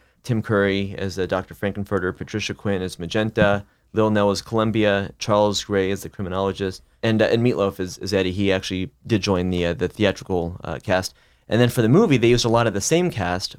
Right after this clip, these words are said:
but, uh, the studio insisted that they use, uh, American actors for the leads. So that's why we got Barry Bostwick as Brad Majors, Susan Sarandon as Janet Weiss,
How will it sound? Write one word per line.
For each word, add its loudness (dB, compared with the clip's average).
but, 2
uh, 0
the -2
studio 2
insisted -4
that -6
they -2
use, -4
uh, -2
American 2
actors -4
for -8
the -2
leads. -6
So -4
that's 0
why -2
we 0
got -2
Barry 0
Bostwick -4
as -14
Brad -4
Majors, -2
Susan -6
Sarandon -6
as -10
Janet -4
Weiss, -2